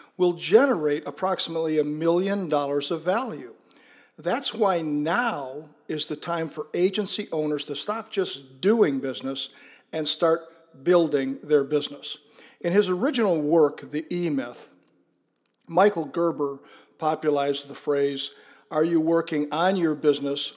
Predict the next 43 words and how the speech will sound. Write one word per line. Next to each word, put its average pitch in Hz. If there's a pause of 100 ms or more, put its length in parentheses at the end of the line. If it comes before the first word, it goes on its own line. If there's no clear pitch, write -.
or 147
are 143
you 151
working 147
in 190
your 139
business?" 110 (480)
Well, 202
this 330
book's - (120)
about 175
twenty-five 160
years 147
old 151
now, 127
and 135
I 143
fear 214
that 147
this 147
concept 151
has 139
become 143
a 135
cliche. 139 (680)
The 196
idea 175 (120)
behind 165
the 147
phrase 160
may 151
sound 151
good, 170 (280)
and 160
actually 175
is 214
good, 139 (480)
but 185
it 180
appears 233
that 165
too 226
many 202